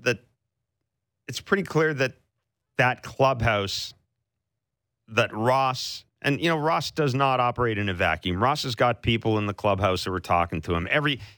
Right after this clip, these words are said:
every general manager's got guys. Jesus, I mean, I can't say it any, it's not like they're spies, but every general manager's got guys. Every clubhouse, every team I've covered,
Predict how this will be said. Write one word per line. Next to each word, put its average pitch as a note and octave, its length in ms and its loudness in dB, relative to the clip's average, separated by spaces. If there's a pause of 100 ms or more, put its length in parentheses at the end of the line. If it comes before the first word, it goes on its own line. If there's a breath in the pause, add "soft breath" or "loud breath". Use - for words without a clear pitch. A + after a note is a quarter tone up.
(160 loud breath)
every A3 160 0
general D3 340 0
manager's B2 380 -2
got A#2 240 2
guys. G2 500 0
Jesus, A#2 380 -2
I G2 60 -2
mean, G#2 120 2
I A2 40 0
can't C#3 240 0
say C3 160 0
it B2 80 2
any, A2+ 160 0
it's G#2 100 -4
not C#3 140 2
like D#3 180 -2
they're B2 80 0
spies, A2+ 460 2
but A#2+ 100 0
every E3+ 180 0
general C3 320 0
manager's A#2 380 -2
got A2+ 240 0
guys. G#2+ 240 0
Every F3 220 -2
clubhouse, C3 480 0
every C#3 180 -2
team C3+ 220 0
I've A#2 180 -2
covered, A2+ 400 0